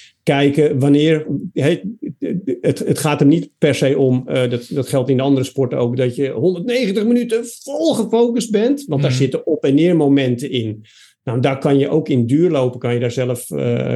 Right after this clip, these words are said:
Speaker 1: kan je daar zelf, eh, eh, ja, een keuze, een aandachtsplan voor maken. Van, nou, in het begin, in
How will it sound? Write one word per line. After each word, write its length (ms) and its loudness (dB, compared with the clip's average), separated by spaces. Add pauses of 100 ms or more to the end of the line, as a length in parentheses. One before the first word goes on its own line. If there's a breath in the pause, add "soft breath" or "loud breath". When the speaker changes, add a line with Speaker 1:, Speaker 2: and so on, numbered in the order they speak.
Speaker 1:
kan 140 -2
je 60 0
daar 160 0
zelf, 380 -2
eh, 720 -2
eh, 60 -4 (360)
ja, 240 -2
een 80 -4
keuze, 320 4
een 100 0
aandachtsplan 800 0
voor 160 2
maken. 560 -2 (380 loud breath)
Van, 220 0
nou, 160 2
in 60 4
het 80 2
begin, 320 2
in 200 0